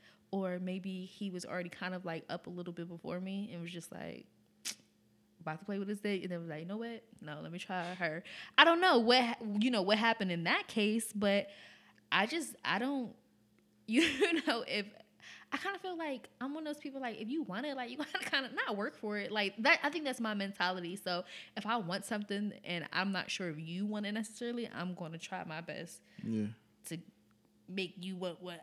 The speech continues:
Speaker 1: I want too. You
Speaker 2: Yeah.
Speaker 1: know what I mean? So that it'll be like, "Okay, we both on the same page now.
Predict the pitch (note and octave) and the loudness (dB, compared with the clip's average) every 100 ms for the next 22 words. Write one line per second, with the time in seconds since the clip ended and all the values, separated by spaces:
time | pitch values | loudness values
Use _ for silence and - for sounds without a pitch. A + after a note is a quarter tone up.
0 | F3+ G3 F3+ F3+ - - D#4 G3 G3 B3+ | 0 0 0 -4 -6 0 2 2 -4 -10
1 | _ - B3 C#4 - D4+ D4 D4 D#4+ A#3 | _ -10 -2 2 6 6 4 2 2 0
2 | G#3 G#3+ G3 - - G3+ F#3+ F#3 F3+ E3+ | 2 4 2 0 -6 -4 -4 -4 -4 -4
3 | - - F#3+ F3 G3+ - _ _ F3+ F#3 | -4 -4 -2 -2 -4 -12 _ _ -8 -4
4 | F#3+ G3+ G#3 G3+ G3+ G#3+ F3 F3+ E3 G#3 | -2 -2 -4 -2 -4 -2 -4 -4 -4 -4